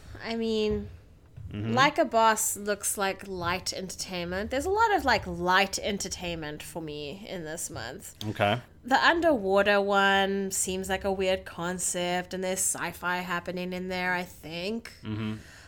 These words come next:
Speaker 1: So I guess I'm interested in that, although I really have a hard time looking at Kristen Stewart, so sometimes I can, sometimes I can't.
Speaker 2: Hmm, really?
Speaker 1: So it's, it's just the way it is.
Speaker 2: Okay.
Speaker 1: Um,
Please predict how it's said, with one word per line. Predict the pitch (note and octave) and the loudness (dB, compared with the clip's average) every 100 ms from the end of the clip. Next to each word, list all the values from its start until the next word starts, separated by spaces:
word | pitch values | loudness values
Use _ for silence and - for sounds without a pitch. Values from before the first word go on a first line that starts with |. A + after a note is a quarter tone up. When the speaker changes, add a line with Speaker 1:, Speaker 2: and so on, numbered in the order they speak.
| - | -8
Speaker 1:
So | - A3+ G#3 | 0 4 4
I | - | 2
guess | G3 F#3+ G#3+ A#3+ | -2 2 2 2
I'm | D4+ | 0
interested | D#4 D#4 D4+ D#4 D4+ | 0 0 -4 -2 0
in | D4+ | 0
that, | D4 C#4+ - | 2 0 0
although | A3+ A3 A3 G#3+ - | 0 4 6 6 4
I | |
really | G3 G#3 A#3 B3 | -2 0 0 0
have | A#3 G3+ | -2 -2
a | |
hard | F#3+ F#3 F3+ | 0 -2 -2
time | - F3 E3+ F3 - - | -4 -2 -2 -6 -14 -16
looking | E3+ F3 F3+ | -12 -8 -6
at | E3+ | -6
Kristen | - F3 - E3+ | -8 -10 -8 -6
Stewart, | - A3+ C4 B3+ - | -4 0 2 0 -2
so | G3+ F#3 E3 E3+ - - - - | -2 0 0 -4 -10 -20 -20 -8
sometimes | - G3+ A3+ A#3 A#3 | -2 0 2 2 2
I | G#3+ | 0
can, | G#3+ A3 G#3 G3+ | -2 -2 0 -2
sometimes | F3 E3+ D#3 - | -6 -6 -8 -10
I | |
can't. | C3+ G#3 A#3+ A#3+ A#3+ - - - | -8 -4 -2 -2 -4 -10 -14 -2
Speaker 2:
Hmm, | E3 A#2 F#2 - | 2 2 0 -4
really? | B2+ C3+ G#2+ | 4 6 6
Speaker 1:
So | F#3 F#3 F#3 | 4 4 2
it's, | - | 0
it's | A3+ - | -2 0
just | D4+ | 0
the | A#3+ | 2
way | G3 E3 | 2 2
it | B2 | 0
is. | B2+ D3+ - - - - - | -4 -6 -12 -20 -20 -4 -2
Speaker 2:
Okay. | - - D3 | 2 8 8
Speaker 1:
Um, | F#3+ F#3+ F#3+ | 8 4 2